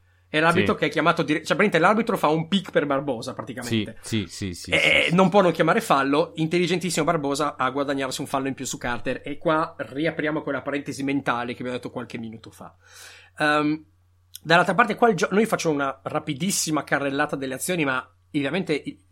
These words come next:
Speaker 1: il, il gioco accelera a una velocità impressionante, cioè
Speaker 2: Povero cameraman, il cameraman perde la palla
Speaker 1: <laughs>
Speaker 2: tipo una quantità di volte imbarazzante, ma perché, cioè, non può stargli dietro, sì, sì, una roba folle, folle.
Speaker 1: C'è, c'è un altro leitmotiv, ehm,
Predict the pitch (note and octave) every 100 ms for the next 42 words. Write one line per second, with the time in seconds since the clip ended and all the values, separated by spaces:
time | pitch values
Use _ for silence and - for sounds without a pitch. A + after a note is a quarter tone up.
0 | - C3+ B2+ - B2+ A#2 G3 C#3 B2 E3+
1 | E3 D3 C3 A#2+ B2 - - D3 - C3+
2 | C3 C3 - B2 A2+ A2+ A2+ C#3 B2+ A2+
3 | G#2+ - A2 A2+ G#2 G2+ G#2 G#2+ C3+ C#3
4 | B2+ A2 G#2+ A#2 A2 A2+ G#2 - G#2+ G#2+
5 | G#2+ G2+ F#2+ F#2+ F#2 F2 A2+ A2 G#2+ G#2+
6 | G#2+ - C3+ C3+ C#3+ C3+ C3 D3 D3 C#3
7 | B2 B2 - C3 B2+ B2 A#2+ A#2 C3 B2+
8 | A2 A2+ C#3 B2+ B2 C3 - C3+ B2+ A2+
9 | C3+ C3+ A#2 G2 A2 - A#2 G2+ G#2 G2
10 | G2+ G#2+ G#2+ G2 - G2 G2+ F2+ - -
11 | - - - - - G#3+ G3+ - A#3 G#3+
12 | A#3+ C#4 B3 G3+ G3 F3 D#3 D#3+ D#3+ D#3+
13 | D#3+ D#3+ D#3 D#3+